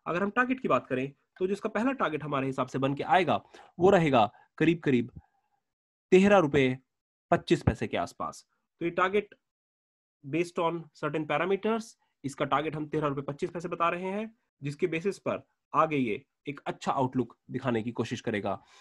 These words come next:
जब इसने चार रुपए पचासी पैसे को तोड़ा अपना पिछला हाई, तो ये करीब करीब तेरह रुपए के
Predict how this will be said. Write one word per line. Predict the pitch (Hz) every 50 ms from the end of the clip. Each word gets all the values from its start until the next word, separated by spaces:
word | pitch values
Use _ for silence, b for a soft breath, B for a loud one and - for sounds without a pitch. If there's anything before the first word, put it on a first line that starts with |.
| B B B B B B B B B _ _ _ 143
जब | 127 175 196 190
इसने | 202 190 - - - 185 165 127 107 117 - _ _ _ -
चार | - 151 147 151
रुपए | 147 151 147 151 147
पचासी | 143 139 - 156 143 - 160
पैसे | 151 143 - - 131
को | 135 127
तोड़ा | - - 156 160 165 156
अपना | - - 151 143
पिछला | - - - - 156 139
हाई, | 143 147 170 190 - _ b b b b b _
तो | - 143
ये | 156 165 151 110 - - _ _ _ -
करीब | - 131 139 131
करीब | - 131 117 113 113 117 - - - _ _ _ -
तेरह | 143 143 147 143
रुपए | 127 117 110 113 104 101 - _ _ _ _ _ _ _ _ _ _ _ _ _ _ _ _ _ _ _ -
के | 143